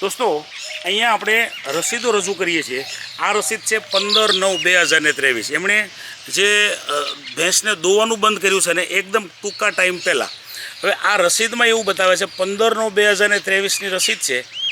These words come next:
એક લિટરના ફેટ છે અગિયાર પોઇન્ટ આઠ,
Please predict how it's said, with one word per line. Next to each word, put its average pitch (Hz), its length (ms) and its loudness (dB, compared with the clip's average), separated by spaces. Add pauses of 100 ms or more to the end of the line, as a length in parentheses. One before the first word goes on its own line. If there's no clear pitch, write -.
(800)
એક 196 260 0
લિટરના 190 720 2
ફેટ 196 460 0
છે 202 160 2
અગિયાર 170 500 2
પોઇન્ટ 180 500 -2
આઠ, 170 220 2